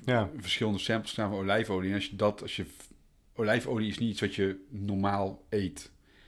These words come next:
Speaker 2: En als ik dat nu zou moeten omschrijven, wat ik dan in het bier eruit haal, het lijkt wat,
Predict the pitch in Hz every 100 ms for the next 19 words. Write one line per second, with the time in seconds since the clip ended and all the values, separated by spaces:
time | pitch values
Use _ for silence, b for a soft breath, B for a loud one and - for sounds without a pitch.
0 | b b b b b b - 98 101 98
1 | 95 104 98 113 113 - 107 107 104 101
2 | 101 - - 117 107 98 104 - 98 104
3 | 101 104 95 92 107 117 107 104 95 95
4 | 95 92 92 113 - B B B B B
5 | B B B B - - - 110 101 110
6 | 110 117 - -